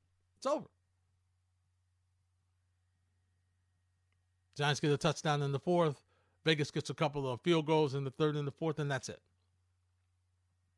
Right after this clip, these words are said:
So the Giants are two and seven. Giant fans, what are your thoughts about this season right now? What do you want to see as this season goes on? What are you looking for? Are you looking for, what players are you looking to see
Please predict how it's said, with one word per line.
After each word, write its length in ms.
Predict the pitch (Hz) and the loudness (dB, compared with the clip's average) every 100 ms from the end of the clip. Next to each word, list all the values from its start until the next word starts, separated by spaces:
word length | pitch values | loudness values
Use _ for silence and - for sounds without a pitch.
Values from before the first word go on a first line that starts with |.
| _ _ - | _ _ -10
So 120 | 143 | -4
the 80 | 135 | -2
Giants 320 | 123 160 - | 2 0 0
are 40 | 131 | -4
two 180 | 165 | -2
and 100 | 147 | -2
seven. 180 | - - _ _ _ _ _ _ _ _ _ _ _ _ _ _ _ _ _ _ _ _ | -4 -10 _ _ _ _ _ _ _ _ _ _ _ _ _ _ _ _ _ _ _ _
Giant 260 | 160 170 | 4 4
fans, 240 | - 170 143 | 4 2 2
what 140 | 175 | 2
are 20 | |
your 80 | 175 | 2
thoughts 280 | 165 170 170 | 2 0 0
about 220 | 160 160 | 0 0
this 140 | 170 - | 0 2
season 340 | 180 175 160 | 2 2 -2
right 160 | 110 92 | -8 -12
now? 80 | 87 _ _ _ _ _ _ _ _ _ 120 | -20 _ _ _ _ _ _ _ _ _ 0
What 240 | 147 196 | 4 4
do 60 | 190 | 4
you 160 | 180 190 | 4 6
want 220 | 175 180 | 6 4
to 60 | |
see 260 | 151 185 170 | 2 2 4
as 140 | 139 | 2
this 180 | 135 156 | 0 -2
season 320 | - 165 139 | 0 -2 -2
goes 240 | 143 143 123 | -2 -2 -2
on? 220 | 131 123 | -4 -2
What 160 | 156 214 | 0 0
are 40 | |
you 160 | 190 196 | 0 0
looking 340 | 175 - 131 - | 0 -2 -8 -8
for? 140 | 104 | -4
Are 80 | 147 | 0
you 160 | 156 165 | 0 0
looking 360 | 185 - 196 | -2 0 -2
for, 460 | 147 185 175 160 147 _ _ _ _ _ _ _ _ - | 0 2 4 2 -2 _ _ _ _ _ _ _ _ 0
what 200 | 220 - | 0 0
players 400 | 214 220 190 175 | 4 6 6 4
are 40 | |
you 100 | 170 | 2
looking 260 | 175 165 160 | 0 -2 -4
to 80 | 151 | -2
see 460 | - 170 156 139 | 2 4 4 0